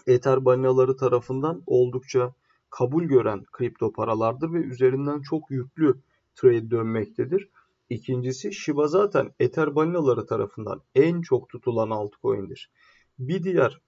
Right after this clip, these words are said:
<clears throat> konu öyledir ki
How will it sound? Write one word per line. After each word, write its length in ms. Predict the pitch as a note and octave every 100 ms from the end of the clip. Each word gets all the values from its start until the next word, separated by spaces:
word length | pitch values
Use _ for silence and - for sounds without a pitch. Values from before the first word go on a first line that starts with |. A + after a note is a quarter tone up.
| _
<clears throat> 1040 | F3+ D#3 C#3 - _ _ _ _ _ - -
konu 440 | B2 C3 F3 G3 _ _ _ _ _
öyledir 500 | A#2+ A#2 E3 G#3+ -
ki 200 | C3+ -